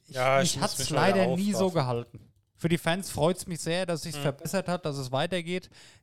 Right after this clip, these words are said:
Speaker 1: Der Stil und das Setting, total geil. Aber das Spiel an sich hat mich nie so gehalten, haben wir ja ein paar Mal schon drüber gesprochen. Vielleicht jetzt mit Patch zwei Punkt null.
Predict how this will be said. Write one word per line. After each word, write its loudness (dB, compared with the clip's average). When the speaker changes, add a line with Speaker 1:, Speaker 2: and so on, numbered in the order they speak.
Speaker 1:
Der 0
Stil 0
und 0
das 4
Setting, 0
total 2
geil. 0
Aber 2
das -4
Spiel -6
an 0
sich -6
hat -6
mich -4
nie 2
so -2
gehalten, -4
haben 0
wir 0
ja -2
ein -4
paar -6
Mal -4
schon -2
drüber 2
gesprochen. 0
Vielleicht 0
jetzt -6
mit -2
Patch 0
zwei 2
Punkt -6
null. 2